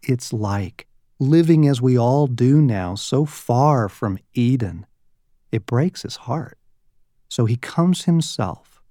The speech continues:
to planet Earth, this vale of tears, comes to do for us what none of us could accomplish on our own. He comes as Emmanuel,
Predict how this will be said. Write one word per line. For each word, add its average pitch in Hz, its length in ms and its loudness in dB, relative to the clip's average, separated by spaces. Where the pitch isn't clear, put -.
to 147 120 -4
planet 107 480 -4
Earth, 90 380 -10
this 113 260 -2
vale 117 680 -2
of 131 200 -6
tears, 110 680 -6
comes 165 400 0
to 151 120 -2
do 131 240 2
for 151 300 -4
us 98 400 -6
what 120 160 -4
none 113 280 0
of 127 140 -2
us 120 220 -4
could 113 160 -6
accomplish 107 680 -6
on 117 160 -4
our 104 240 -6
own. 104 320 -8
He 143 120 -4
comes 117 800 -8
as 107 240 -6
Emmanuel, 127 1120 -2